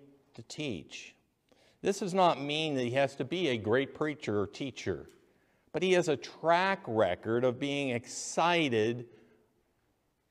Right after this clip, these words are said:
to be able to pass on biblical truths to others and to be able to communicate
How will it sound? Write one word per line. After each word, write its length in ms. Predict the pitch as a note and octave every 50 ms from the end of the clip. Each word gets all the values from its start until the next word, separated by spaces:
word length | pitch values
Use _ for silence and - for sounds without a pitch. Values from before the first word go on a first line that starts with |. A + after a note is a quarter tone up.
| _ _ _ _ _ _ _ -
to 60 | B2
be 200 | A2+ B2 A#2+ A#2+
able 220 | C3 C#3 C#3+ D3
to 80 | C#3 C3
pass 440 | - - C3+ C3 B2+ C3 B2+ - -
on 200 | C#3 B2+ B2+ A#2
biblical 400 | C3+ B2+ A#2+ B2+ B2 B2 A#2 -
truths 680 | - - - D3+ D#3 D3+ C3+ A2+ G2+ G2 F#2+ - -
to 180 | - - A#2+ -
others 420 | B2 C3+ C#3 A#2 A2 G#2 G2 -
and 100 | A#2 A2
to 60 | A2+
be 200 | A2 C3 C#3+ D3
able 320 | D3+ E3 F3+ F3+ F3 F3+ E3
to 140 | - C#3+ C3
communicate 1160 | - - A#2+ A#2 A#2+ B2+ C#3 D3+ F3+ F#3+ F#3+ F3+ E3+ F3 - - D#3 C#3+ C#3+ C#3 C#3 C#3 -